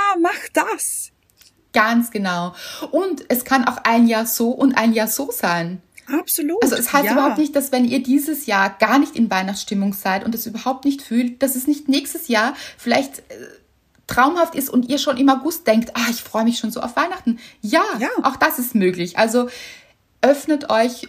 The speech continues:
Speaker 2: für die Möglichkeiten im Leben, dass mehr möglich ist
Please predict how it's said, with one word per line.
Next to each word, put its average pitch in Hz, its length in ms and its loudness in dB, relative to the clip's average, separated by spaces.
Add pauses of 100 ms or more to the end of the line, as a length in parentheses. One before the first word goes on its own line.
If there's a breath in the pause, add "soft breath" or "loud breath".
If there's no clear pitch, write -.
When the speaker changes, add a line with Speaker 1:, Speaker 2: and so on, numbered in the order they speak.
(140)
Speaker 2:
für 262 180 0
die 233 320 4
Möglichkeiten 220 840 0
im 190 160 -2
Leben, 196 800 -2
dass 233 200 -4
mehr 240 240 6
möglich 247 460 2
ist 277 340 -6